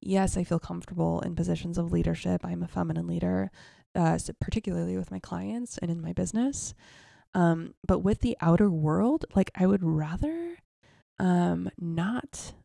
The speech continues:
interact in any, like, hierarchical structure, and I would rather just, you know, watch and just observe and then, like, write poetry about it. Um, however, that's also a block because I have a lot of gifts to give to the world, and,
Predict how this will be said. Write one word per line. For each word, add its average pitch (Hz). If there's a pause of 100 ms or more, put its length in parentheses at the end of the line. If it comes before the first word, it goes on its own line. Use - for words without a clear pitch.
(300)
interact 180
in 185
any, 180
like, 175
hierarchical 180
structure, -
and 226
I 185
would 185
rather 185
just, - (260)
you 190
know, 175
watch 190
and 180
just 190
observe 202
and 202
then, 196
like, - (160)
write 190
poetry 202
about 240
it. 262 (640)
Um, 202
however, 208
that's 185
also 233
a 190
block -
because 190
I 190
have 196
a 190
lot 180
of -
gifts 202
to -
give -
to -
the -
world, -
and, 160